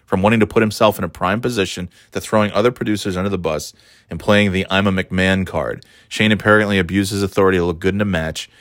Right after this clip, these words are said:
he didn't even necessarily need to be in. There's a problem with this theory, according to this, this article, uh, by this Parsons.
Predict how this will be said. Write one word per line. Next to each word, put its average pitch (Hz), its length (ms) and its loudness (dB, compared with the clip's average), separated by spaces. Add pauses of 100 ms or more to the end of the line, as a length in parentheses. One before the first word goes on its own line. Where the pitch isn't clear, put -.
(200)
he - 80 -18
didn't 95 240 0
even 95 160 0
necessarily 87 500 0
need 85 160 -4
to 80 60 -8
be 85 220 -4
in. 80 200 -6 (800)
There's 87 160 -4
a 87 40 -4
problem 156 420 4
with 92 140 -6
this 85 220 -4
theory, - 400 -6 (840)
according 80 360 -2
to 78 100 -8
this, 76 280 -12
this - 220 -12
article, 87 420 0 (540)
uh, - 80 -10
by 73 180 -10
this 78 140 -6
Parsons. - 560 0